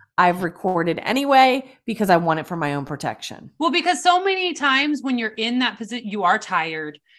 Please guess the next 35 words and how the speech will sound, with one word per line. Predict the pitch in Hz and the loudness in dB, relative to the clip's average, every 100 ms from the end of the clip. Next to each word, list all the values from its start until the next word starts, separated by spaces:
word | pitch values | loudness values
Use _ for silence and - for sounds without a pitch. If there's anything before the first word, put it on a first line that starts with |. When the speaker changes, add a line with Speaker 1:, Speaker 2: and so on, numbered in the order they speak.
| _ | _
Speaker 2:
You | 233 | 0
don't | 294 311 | 2 2
even | 277 294 | 2 0
understand | 254 247 240 - 220 214 220 214 | 0 -2 -4 -4 -2 0 -2 -6
sometimes, | 247 220 240 226 | -8 -6 -4 -4
like, | 202 170 | -4 -6
what | 175 190 | -6 -6
they | 190 | -8
told | 180 190 180 | -10 -12 -8
you. | 233 | -6
And | 214 208 | -2 0
that's | 226 - | -2 0
why | 247 | 0
it | 220 202 | 2 0
is | 208 208 | -4 -4
good, | 208 190 | -6 -4
like, | 185 | 0
Speaker 1:
Yes. | 180 311 196 190 - _ _ 208 | 2 2 0 -12 -20 _ _ -14
Speaker 2:
uh, | 175 175 | -14 -8
like, | 180 175 175 | -6 -6 -4
during | 233 262 | -2 0
important | 285 220 196 196 214 233 | -2 -4 -8 -8 -8 -6
com-, | 220 208 | -8 -4
like, | 202 175 208 - _ | -6 -6 -12 -14 _
I'll | 190 | 0
have | 185 196 180 | 2 0 -2
somebody | 202 180 170 156 | -8 -8 -6 -6
else | 151 - - | -6 -10 -14
come | 185 180 | -10 -6
there | 185 196 | -4 -4
so | 196 196 | -6 -4
I | 170 | -4
can | 190 | -4
be | 180 | -6
like, | 175 | -8